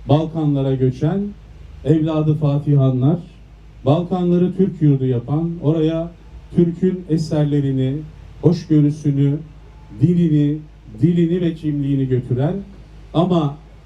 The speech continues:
Osmanlı'nın zayıflamasıyla beraber iki yüz yıl vatan savunmasını fiilen yapan, bakın bizim Balkan Türklerinin, Bulgaristan Türklerinin kurtuluş mücadelesi on dokuz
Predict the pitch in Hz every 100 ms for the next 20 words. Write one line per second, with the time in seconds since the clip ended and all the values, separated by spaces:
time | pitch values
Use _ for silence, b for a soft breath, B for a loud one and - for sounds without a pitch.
0 | - - - - 160 175 208 214 196 165
1 | 151 147 160 - 151 165 160 202 185 156
2 | 139 120 113 98 98 - 151 151 - 202
3 | 180 135 143 139 160 - - - - -
4 | - - - - 123 165 180 190 - 151
5 | 143 143 139 139 151 156 156 185 190 151
6 | 147 151 123 113 139 107 - - - -
7 | - - - - - - - 156 170 143
8 | 127 151 170 208 185 160 147 165 170 180
9 | 170 175 165 156 147 143 156 139 139 -
10 | 135 147 151 156 - 160 156 156 147 143
11 | 139 139 170 151 139 127 156 190 190 143
12 | 123 127 123 127 135 - 165 160 147 147